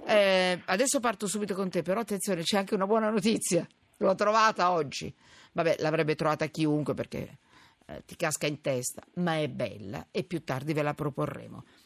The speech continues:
perché praticamente a Parigi il Bataclan riapre, anzi riaprirà il dodici di novembre con Sting. Ce l'hanno fatta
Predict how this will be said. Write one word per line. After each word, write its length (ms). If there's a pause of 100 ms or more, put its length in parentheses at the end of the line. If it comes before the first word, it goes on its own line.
(140)
perché 320
praticamente 840
a 80
Parigi 640
il 160
Bataclan 760 (340)
riapre, 720
anzi 440
riaprirà 640 (240)
il 200
dodici 460
di 100
novembre 640
con 180
Sting. 540 (500)
Ce 100
l'hanno 220
fatta 580